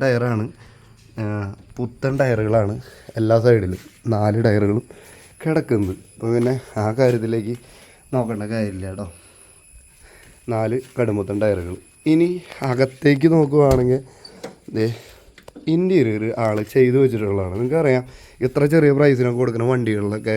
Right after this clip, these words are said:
കച്ചറയാക്കിയിട്ട് ഇട്ടിട്ടുണ്ടാവും. ഞാൻ മുന്നൊരു Wagon R എന്തോ ചെയ്തപ്പോഴും വളരെ മോശം seat-ിൻ്റെ സംഭവങ്ങളൊക്കെയാണ്. ഇത് ഇദ്ദേഹം നല്ല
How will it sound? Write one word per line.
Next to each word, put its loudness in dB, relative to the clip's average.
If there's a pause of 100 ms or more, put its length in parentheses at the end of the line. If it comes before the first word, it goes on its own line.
(160)
കച്ചറയാക്കിയിട്ട് -2
ഇട്ടിട്ടുണ്ടാവും. -4
ഞാൻ -2
മുന്നൊരു 2
Wagon 2
R 2 (100)
എന്തോ 0 (500)
ചെയ്തപ്പോഴും 2 (200)
വളരെ 2
മോശം 0
seat-ിൻ്റെ -4
സംഭവങ്ങളൊക്കെയാണ്. -4 (520)
ഇത് 2 (320)
ഇദ്ദേഹം -2
നല്ല -2